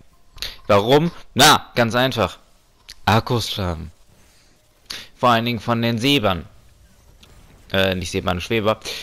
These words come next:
Äh, wir befinden uns nur gerade im Säber-Strike, weil ich den exemplarisch dafür jetzt benutzt habe. Die Schweber machen das komplett zunichte.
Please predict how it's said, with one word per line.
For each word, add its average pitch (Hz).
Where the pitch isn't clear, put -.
Äh, 107
wir 104
befinden 120
uns 113
nur 120
gerade 104
im 104
Säber-Strike, 110
weil 101
ich 101
den 120
exemplarisch 113
dafür 104
jetzt 98
benutzt 104
habe. 90
Die 131
Schweber 151
machen 135
das 127
komplett 120
zunichte. 110